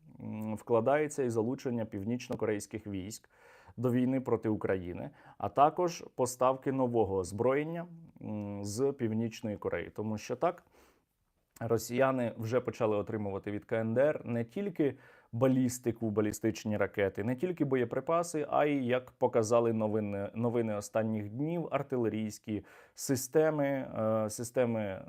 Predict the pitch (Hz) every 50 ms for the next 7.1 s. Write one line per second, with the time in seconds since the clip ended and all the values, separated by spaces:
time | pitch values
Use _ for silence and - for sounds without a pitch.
0 | - - - 120 127 120 110 117 123 117 107 95 92 98 98 101 107 107 - -
1 | - 113 104 104 101 101 98 95 107 104 101 101 - 110 107 107 104 110 117 113
2 | 117 110 113 131 143 165 175 - - 160 165 165 143 131 135 143 147 135 131 131
3 | 120 - 117 113 - - - 113 107 98 92 87 - - 98 98 - - - 127
4 | - - 135 139 143 143 - 180 185 180 170 147 147 151 147 147 143 - 131 135
5 | 135 135 135 139 135 135 135 - 127 - - - 135 131 127 131 135 131 131 -
6 | 123 - 117 - 117 120 120 127 123 123 120 113 117 107 - - 117 113 110 -
7 | 110